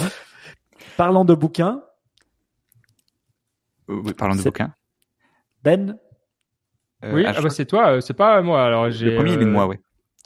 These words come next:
Speaker 1: Ah, il est de
Speaker 3: Ah,
Speaker 1: toi.
Speaker 2: ah,
Speaker 1: Ok.
Speaker 3: non, non, je ne lis
Speaker 2: Exact.
Speaker 3: pas des trucs, euh, comme ça, non.
Speaker 2: Ah.
Speaker 1: <laughs>
Speaker 2: Non, c'est, euh, le premier bouquin, c'est, s'appelle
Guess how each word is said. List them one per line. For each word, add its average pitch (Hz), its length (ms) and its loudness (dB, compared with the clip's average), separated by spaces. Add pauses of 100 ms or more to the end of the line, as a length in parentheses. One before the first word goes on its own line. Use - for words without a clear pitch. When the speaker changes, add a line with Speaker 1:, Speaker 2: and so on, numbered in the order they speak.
Speaker 1:
Ah, 254 260 0
il 214 40 -6
est - 20 -6
de 175 60 -2
Speaker 3:
Ah, 139 140 0
Speaker 1:
toi. 117 220 -4
Speaker 2:
ah, 117 100 -8
Speaker 1:
Ok. - 140 -16
Speaker 3:
non, 127 120 -4
non, 156 120 -2
je 123 100 -6
ne 135 80 -4
lis 135 80 -4
Speaker 2:
Exact. 170 160 -2
Speaker 3:
pas 151 220 2
des 113 200 -6
trucs, - 320 -16
euh, 107 60 -8
comme 101 160 -12
ça, - 180 -14
non. 143 160 -18 (320)
Speaker 2:
Ah. 131 600 0 (200)
Speaker 1:
<laughs> - 220 -18
Speaker 2:
Non, 117 220 0
c'est, 107 260 -2
euh, 107 80 0
le 107 60 -2
premier 127 180 2
bouquin, 123 220 -4
c'est, 107 160 -4
s'appelle 101 340 -8